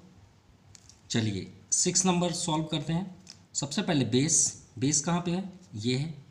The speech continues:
तो यहाँ पे down side देखिए टेन। पावर, पावर इधर होता है माइनस थ्री। Equal to, अब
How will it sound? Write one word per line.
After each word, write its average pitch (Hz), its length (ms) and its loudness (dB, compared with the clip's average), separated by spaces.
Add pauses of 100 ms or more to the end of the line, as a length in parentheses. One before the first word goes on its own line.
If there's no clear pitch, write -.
(420)
तो 120 60 -2
यहाँ 117 140 0
पे 131 100 -2
down 131 200 0
side 135 220 0
देखिए 123 260 -4
टेन। 123 340 -4 (680)
पावर, 143 280 2
पावर 110 460 -2
इधर 117 200 0
होता 156 260 -4
है 165 180 -6 (760)
माइनस 107 400 -4
थ्री। 156 200 -8 (840)
Equal 131 320 0 (100)
to, 180 140 -4 (320)
अब 101 120 -10